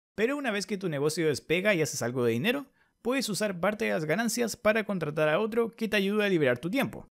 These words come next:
y seguir ganando dinero. Si tu negocio sigue creciendo, puedes contratar a alguien más y luego quizás abrir otra sucursal en otra ciudad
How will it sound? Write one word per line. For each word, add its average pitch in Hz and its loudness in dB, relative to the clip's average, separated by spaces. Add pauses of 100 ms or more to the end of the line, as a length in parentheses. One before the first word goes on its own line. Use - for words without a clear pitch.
(220)
y 156 -2
seguir 131 0
ganando 104 -2
dinero. 220 -2 (920)
Si - -8
tu 226 -4
negocio 262 0
sigue 233 -2
creciendo, 151 0
puedes 127 2
contratar 117 -2
a 110 0
alguien 113 -2
más 147 0
y 104 -6
luego 120 0
quizás 110 -8
abrir 107 -4
otra 104 -4
sucursal 104 -4
en 104 0
otra 107 -2
ciudad 151 -4